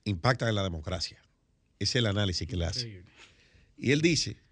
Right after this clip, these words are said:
Speaker 1: que a medida que los combustibles han ido bajando de precio, la posición de los demócratas
Speaker 2: Ha ido subiendo.
Speaker 1: ha ido subiendo. Pero ¿qué pasa? Que en las, en los sondeos de Five thirty-eight,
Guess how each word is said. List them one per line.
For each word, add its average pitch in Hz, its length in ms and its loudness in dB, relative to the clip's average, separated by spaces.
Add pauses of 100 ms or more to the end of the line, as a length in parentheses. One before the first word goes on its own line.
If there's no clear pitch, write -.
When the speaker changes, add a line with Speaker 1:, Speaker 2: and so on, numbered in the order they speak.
(300)
Speaker 1:
que - 120 -2
a - 20 0
medida 110 380 2
que 175 100 0
los 165 100 2
combustibles 139 480 -2
han 135 40 0
ido 135 140 0
bajando 120 300 2
de 113 80 0
precio, 101 280 -2
la 92 80 -2
posición 101 400 -2
de 120 80 0
los 110 80 0
demócratas 101 460 -4 (320)
Speaker 2:
Ha 123 120 -14
ido 127 200 -12
subiendo. 110 420 -8
Speaker 1:
ha 101 60 4
ido 98 120 4
subiendo. 67 500 -6 (100)
Pero 107 260 2
¿qué 147 160 -2
pasa? - 400 -10 (300)
Que 101 160 -2
en 107 100 0
las, 107 380 0 (920)
en 117 220 4
los 113 240 4
sondeos 120 380 2
de 170 80 0
Five 160 200 -2
thirty-eight, 98 520 -2